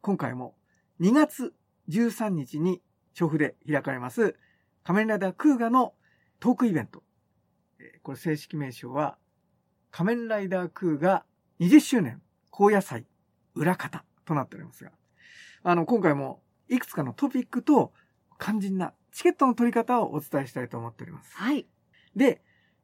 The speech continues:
Speaker 1: えー、そのいくつかのトピックのまず一つ目、ちょっと残念なお知らせなんですが、
Speaker 2: あら。
Speaker 1: 先月、あの、怪獣ラジオかっこ昼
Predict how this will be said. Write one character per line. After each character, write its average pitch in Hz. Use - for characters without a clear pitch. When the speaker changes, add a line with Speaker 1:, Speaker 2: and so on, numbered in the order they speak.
Speaker 1:
え 156
ー、 151
そ 190
の 180
い 220
く -
つ -
か 170
の 131
ト 185
ピ 170
ッ -
ク -
の 120
ま 202
ず 123
一 -
つ 185
目、 147
ち -
ょ -
っ -
と 151
残 226
念 262
な 131
お 117
知 -
ら -
せ -
な 139
ん 123
で 127
す 156
が、 175
Speaker 2:
あ 226
ら。 -
Speaker 1:
先 330
月、 311
あ 240
の、 220
怪 247
獣 247
ラ 233
ジ 165
オ 127
か 196
っ 190
こ 156
昼 151